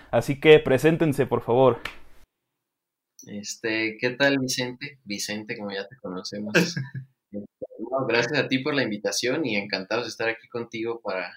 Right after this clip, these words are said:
Speaker 2: que nos digas la chance de hablar y de contarnos y contarte un poquito de, de nuestra historia y de cómo se armó esto, ¿no? Mi nombre es Augusto Álvarez, soy mercadólogo.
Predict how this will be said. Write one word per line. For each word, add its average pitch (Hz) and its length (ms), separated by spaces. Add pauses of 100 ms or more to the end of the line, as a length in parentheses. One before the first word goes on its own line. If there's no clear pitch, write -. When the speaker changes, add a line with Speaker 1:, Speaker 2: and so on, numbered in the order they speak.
(260)
Speaker 2:
que 98 100
nos 101 140
digas 123 220
la 139 120
chance 131 360
de 113 160
hablar 113 300
y - 20
de 113 120
contarnos 104 720 (200)
y 107 160
contarte 110 560
un 120 100
poquito 110 460
de, 76 240 (300)
de 101 80
nuestra 101 340
historia 101 460
y 98 80
de - 100
cómo 104 240
se 110 140
armó - 280
esto, 95 300
¿no? 120 220 (640)
Mi 113 140
nombre 127 240
es 131 80
Augusto 120 400
Álvarez, 165 380
soy 127 180
mercadólogo. 127 840